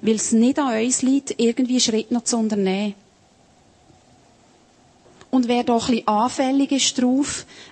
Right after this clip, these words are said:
ähm, kann so gut Schuldgefühle entwickeln und weiss genau,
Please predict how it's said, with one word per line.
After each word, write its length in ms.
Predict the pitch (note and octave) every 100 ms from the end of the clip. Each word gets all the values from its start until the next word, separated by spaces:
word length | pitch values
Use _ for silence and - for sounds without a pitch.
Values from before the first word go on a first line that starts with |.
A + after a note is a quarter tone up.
| -
ähm, 220 | A#3 A#3
kann 180 | A3+ A3+
so 240 | - E4
gut 300 | D#4+ E4 -
Schuldgefühle 680 | - C#4+ E4+ - - D4+ D4+
entwickeln 720 | D4 - C#4 - - G#3 F3+ - - - -
und 240 | A#3 A3+
weiss 320 | A#3+ C4+ D4 -
genau, 520 | C4 B3 C4 D4